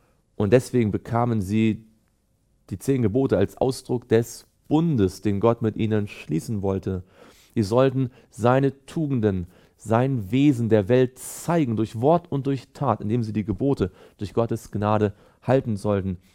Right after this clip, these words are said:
So sollen wir durch gute Werke zeigen, wie Gott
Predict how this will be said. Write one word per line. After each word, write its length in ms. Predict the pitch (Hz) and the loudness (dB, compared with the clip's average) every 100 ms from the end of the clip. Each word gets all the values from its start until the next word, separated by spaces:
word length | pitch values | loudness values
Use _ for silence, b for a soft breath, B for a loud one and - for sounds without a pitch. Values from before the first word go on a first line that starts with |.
| b | b
So 140 | - 123 | -2 0
sollen 260 | 113 107 | 2 0
wir 180 | 95 131 | 2 2
durch 380 | 123 123 113 - | 2 -2 -4 -8
gute 560 | 156 190 127 101 90 - | -6 -4 2 0 0 -2
Werke 460 | 110 127 131 127 | 0 0 -4 -6
zeigen, 680 | - - - 127 131 127 101 | -8 -16 -6 -2 -2 -2 -4
wie 140 | 120 | -4
Gott 240 | 117 117 | -2 -4